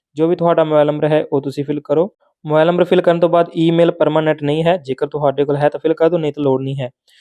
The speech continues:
ਉਸ ਤੋਂ ਬਾਅਦ ਭੂਮੀ ਦਸਤਾਵੇਜ਼, ਯਾਨੀ ਕਿ ਤੁਹਾਡੀ ਜਿਹੜੀ ਜਗ੍ਹਾ ਹੈ ਜਿੱਥੇ ਤੁਸੀਂ ਘਰ ਬਣਾਉਣਾ ਹੈ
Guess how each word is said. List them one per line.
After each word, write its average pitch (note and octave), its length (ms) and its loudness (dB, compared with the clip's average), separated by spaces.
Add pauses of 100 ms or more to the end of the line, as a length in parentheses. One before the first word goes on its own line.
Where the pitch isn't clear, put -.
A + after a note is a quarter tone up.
(220)
ਉਸ E3+ 100 -4
ਤੋਂ G3+ 140 2
ਬਾਅਦ F3 320 4
ਭੂਮੀ D#3 440 0
ਦਸਤਾਵੇਜ਼, C#3 500 2
ਯਾਨੀ D3 240 0
ਕਿ D#3+ 120 -10
ਤੁਹਾਡੀ C#3+ 420 -4
ਜਿਹੜੀ D3 240 -2
ਜਗ੍ਹਾ C#3 340 2
ਹੈ D3+ 120 2
ਜਿੱਥੇ C#3+ 240 -8
ਤੁਸੀਂ C#3 260 -10
ਘਰ C3 200 0
ਬਣਾਉਣਾ C3+ 400 -4
ਹੈ D3+ 140 -4